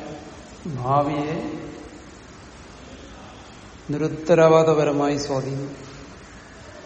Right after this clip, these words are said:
മോശമായി സ്വാധീനിക്കുമെന്ന് പറയാം, കുറച്ചുകൂടെ മനസ്സിലാക്കാൻ വേണ്ടി. അതുകൊണ്ട് ഇവിടെ പറയുന്നത് എന്താണ്? ശരാവഹസ്തസ്യ, ചട്ടി കയ്യിലെടുത്തവൻ ഭിക്ഷു. ശരാവം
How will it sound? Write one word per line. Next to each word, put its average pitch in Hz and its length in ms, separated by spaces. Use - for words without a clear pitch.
മോശമായി 147 520
സ്വാധീനിക്കുമെന്ന് 143 720
പറയാം, 135 220
കുറച്ചുകൂടെ 139 400
മനസ്സിലാക്കാൻ 139 580
വേണ്ടി. - 220
അതുകൊണ്ട് 160 220
ഇവിടെ 170 180
പറയുന്നത് 185 400
എന്താണ്? 165 280
ശരാവഹസ്തസ്യ, 165 960
ചട്ടി 160 300
കയ്യിലെടുത്തവൻ 170 800
ഭിക്ഷു. 135 320
ശരാവം 143 380